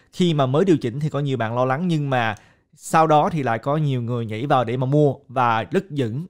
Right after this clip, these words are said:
tay để mà tiếp tục thu mua. Các bạn thấy được là đây là một trong những điều mà làm cho Thuận hiện bây giờ vẫn nghĩ là chúng ta chưa có đủ đau đớn để làm cho nhiều bạn bỏ cuộc. Cần chuẩn bị tâm lý,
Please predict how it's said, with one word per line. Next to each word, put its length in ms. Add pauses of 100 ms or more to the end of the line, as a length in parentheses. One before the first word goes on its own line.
tay 300
để 140
mà 120
tiếp 240
tục 120
thu 120
mua. 240 (320)
Các 60
bạn 120
thấy 100
được 200
là 280
đây 240
là 240
một 240
trong 120
những 80
điều 140
mà 140
làm 220
cho 460
Thuận 220
hiện 140
bây 100
giờ 240
vẫn 220
nghĩ 180
là 80
chúng 180
ta 220
chưa 320
có 120
đủ 180
đau 180
đớn 280 (320)
để 140
làm 280
cho 60
nhiều 100
bạn 140
bỏ 120
cuộc. 340 (320)
Cần 200
chuẩn 180
bị 120
tâm 160
lý, 260